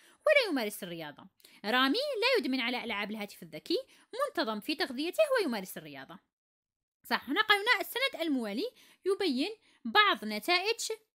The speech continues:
المتابعة. واش قالوا لنا هنا؟ يعطونا مؤشر الكتلة الجسمية لي ام سي. لي ام سي شو هو؟ هو يشوف لنا نسبة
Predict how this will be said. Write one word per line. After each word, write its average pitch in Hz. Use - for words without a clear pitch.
المتابعة. 226
واش 427
قالوا 214
لنا 196
هنا؟ 226
يعطونا 349
مؤشر 311
الكتلة -
الجسمية 349
لي 370
ام 262
سي. -
لي 320
ام 330
سي 415
شو 381
هو؟ 320
هو 311
يشوف 403
لنا 370
نسبة 339